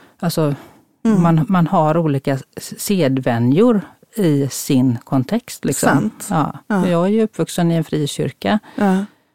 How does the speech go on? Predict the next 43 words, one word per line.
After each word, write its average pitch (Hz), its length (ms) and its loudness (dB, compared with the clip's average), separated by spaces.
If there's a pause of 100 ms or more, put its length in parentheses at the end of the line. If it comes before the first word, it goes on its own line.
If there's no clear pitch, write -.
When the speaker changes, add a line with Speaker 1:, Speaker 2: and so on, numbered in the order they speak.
(220)
Speaker 1:
med 165 220 0
väldigt, 165 300 2
väldigt 190 240 2
mycket 151 200 0
hederskultur, 151 920 -2 (220)
Speaker 2:
<gasps> 240 220 -2
Speaker 1:
eh, 156 320 0 (360)
på - 60 -2
ett 156 100 -2
svenskt - 400 -4
manér 254 340 4
då. 196 120 4
Speaker 2:
Mm. 190 200 2 (240)
Speaker 1:
Men 156 220 2
vi 160 160 4
var 226 140 2
ju 185 80 2
väldigt - 260 -2
starkt - 760 -8
reglerade, 151 720 -2 (220)
Speaker 2:
Mm. 208 140 4
Speaker 1:
liksom, 156 300 2
i, 147 220 -4
i 143 180 0
sexualitet - 880 -6
och 165 180 -4 (160)
Speaker 2:
Mm. 190 320 2 (420)
Speaker 1:
ja, 147 240 -2
hur, 147 340 -4
hur, 147 260 2
vem 160 160 4
man 151 80 2
skulle - 160 -6
gifta - 260 -10
sig - 160 -6
med - 200 -4
och - 80 -8
så. - 180 -6
Så 160 100 -6
att - 140 -10
jag 175 360 -2
känner 190 320 0
ju 170 200 0